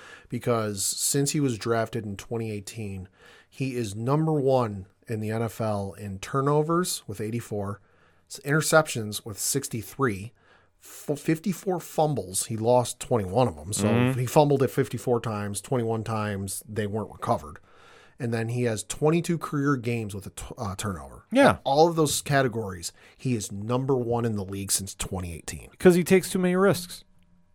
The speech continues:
Speaker 2: And, like, listen, I understand you're trying to extend the play. I get it. I'm not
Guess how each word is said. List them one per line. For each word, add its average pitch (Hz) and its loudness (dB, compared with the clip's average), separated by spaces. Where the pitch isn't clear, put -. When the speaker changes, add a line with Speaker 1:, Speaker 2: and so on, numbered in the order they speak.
Speaker 2:
And, 226 8
like, 247 10
listen, 254 6
I 180 6
understand 240 4
you're 208 2
trying 202 2
to 202 4
extend 185 0
the 185 2
play. 160 8
I 131 4
get 147 4
it. 98 2
I'm 139 2
not 165 6